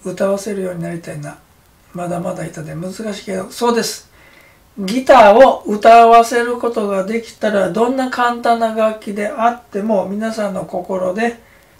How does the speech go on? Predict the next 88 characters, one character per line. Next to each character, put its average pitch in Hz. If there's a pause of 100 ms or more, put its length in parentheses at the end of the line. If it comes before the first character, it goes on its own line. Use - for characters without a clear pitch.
(260)
ギ 202
タ 185
ー -
が 202
歌 214
わ 208
せ 208
ら 208
れ 208
る 202
こ 190
と 180
が 175
で 202
き -
た 214
ら、 233 (480)
皆 196
さ 180
ん 190
は 214
ギ 175
タ 170
リ 170
ス -
ト -
で 156
す。 - (1900)
あ 202
り 202
が 208
と 190
う 180
ご 180
ざ 180
い 170
ま 160
し -
た。 170
私 180
は 180
青 180
木 -
先 190
生 190
も 185
ア 180
ー 175
テ 170
ィ -
ス -
ト 147
だ 143
と 143
思 143
っ 139
て 139
ま 131
す。 160
私 170
は 202
ね、 165
自 185
分 226
で 214
は 175
自 185
称 214
ア 233
ー 233
テ 214
ィ 190
ス -
ト 185
の 165
端 -
く 190
れ 165
と 147
思 135
っ -
て -
ま 120
す、 139
自 147
分 143
は。 139
<laughs> -